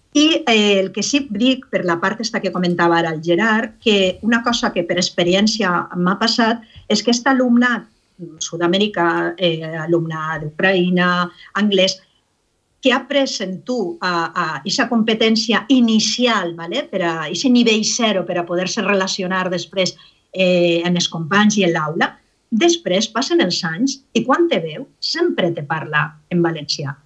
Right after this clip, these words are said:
d'acord? Cosa que amb alguns altres que tens en una aula ordinària no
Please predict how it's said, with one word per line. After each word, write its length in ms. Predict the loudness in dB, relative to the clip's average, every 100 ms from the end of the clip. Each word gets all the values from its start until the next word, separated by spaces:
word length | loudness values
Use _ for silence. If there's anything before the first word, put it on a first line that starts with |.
| _
d'acord? 320 | -2 2 0 0 -10 _ -4
Cosa 380 | 0 2 0 0
que 300 | 2 2 0
amb 240 | -4 -2
alguns 380 | -2 -2 -2 -2
altres 320 | -2 -2 -4 -4
que 140 | -4
tens 160 | 0 0
en 80 | 2
una 140 | 2 2
aula 240 | 2 2
ordinària 720 | 2 -2 -2 0 0 0 -2 -2
no 240 | -2 0